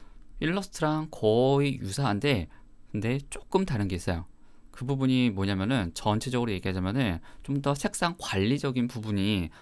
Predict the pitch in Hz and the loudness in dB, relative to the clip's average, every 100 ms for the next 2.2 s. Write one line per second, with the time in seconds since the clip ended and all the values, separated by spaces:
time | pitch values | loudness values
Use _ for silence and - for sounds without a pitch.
0 | - - 131 120 113 - - 123 117 - | -18 -10 -2 0 0 -4 0 2 2 -4
1 | 120 98 90 87 98 101 107 87 92 - | 0 2 2 0 2 4 6 4 -2 -6
2 | 95 | -12